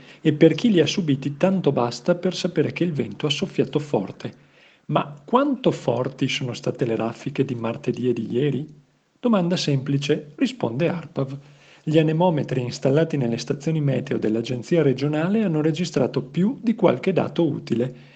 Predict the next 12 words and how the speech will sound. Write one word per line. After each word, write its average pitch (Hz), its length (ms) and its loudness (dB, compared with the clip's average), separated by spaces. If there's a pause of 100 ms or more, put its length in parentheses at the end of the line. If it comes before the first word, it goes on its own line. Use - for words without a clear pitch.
(220)
e 185 100 4
sono 190 240 4
arrivati 147 540 2
a 220 60 0
quasi 127 380 0
centoquaranta 156 920 0
chilometri 135 560 0
orari 139 460 0
di 147 120 -2
velocità 170 520 0
del 135 160 0
vento. 110 500 -6